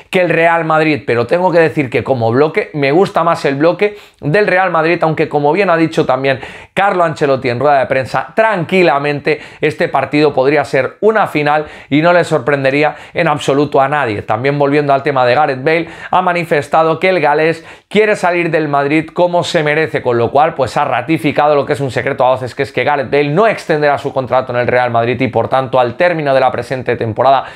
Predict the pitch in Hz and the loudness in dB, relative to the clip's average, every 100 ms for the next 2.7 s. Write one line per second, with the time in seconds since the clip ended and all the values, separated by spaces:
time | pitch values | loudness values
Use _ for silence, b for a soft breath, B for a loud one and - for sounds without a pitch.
0 | B B B 202 214 180 160 147 151 147 | B B B 0 2 0 0 0 0 -2
1 | - B B 147 156 151 147 143 143 - | -6 B B 0 0 0 2 2 0 -6
2 | - 123 127 117 98 - - | -12 -2 -2 -2 -6 -12 -14